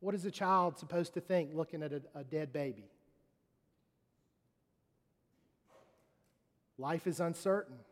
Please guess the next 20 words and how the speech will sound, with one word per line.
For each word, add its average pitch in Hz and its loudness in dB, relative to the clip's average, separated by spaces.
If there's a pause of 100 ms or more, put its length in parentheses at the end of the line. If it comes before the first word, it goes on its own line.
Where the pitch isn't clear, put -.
(2000)
It's 139 -10
finite. 175 2 (1700)
But 135 -4
our 143 2
life 151 0
is 147 -8
not 147 0
all 143 2
there 143 0
is. 160 -2 (3500)
It - -14
taught 175 4
our 170 6
church 185 4
body 160 6
how 156 0
to 147 4
love 156 6
one 170 2
another, 139 -4